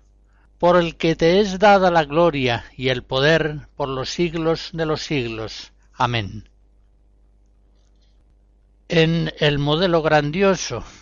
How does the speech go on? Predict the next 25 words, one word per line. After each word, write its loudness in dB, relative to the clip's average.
de 0
estas -4
oraciones 0
de -2
nuestros -4
hermanos 0
mayores -2
en -4
la -2
fe, -2
aprendamos 0
a 2
orar 2
a -4
la 0
luz -4
y -6
al 2
impulso -4
del -2
Espíritu -6
Santo. -4
Otro 2
gran 2
maestro -2